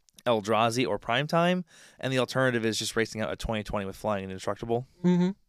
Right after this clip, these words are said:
Speaker 1: That also works off of lands, not spells being cast.
Speaker 2: Yep. And so it's just one of those things where, like, it's probably just a meta call.
Speaker 1: Yeah.
Speaker 2: Like,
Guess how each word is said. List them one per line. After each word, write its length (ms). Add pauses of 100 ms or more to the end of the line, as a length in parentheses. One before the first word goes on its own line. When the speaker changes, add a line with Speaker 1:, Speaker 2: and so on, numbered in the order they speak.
(340)
Speaker 1:
That 200
also 460
works 320
off 140
of 120
lands, 500
not 180
spells 280
being 200
cast. 420 (240)
Speaker 2:
Yep. 240
And 260 (260)
so 180
it's 140
just 240
one 140
of 60
those 180
things 260
where, 100
like, 360 (340)
it's 260
probably 400
just 220
a 60
meta 280
call. 420 (280)
Speaker 1:
Yeah. 180 (300)
Speaker 2:
Like, 200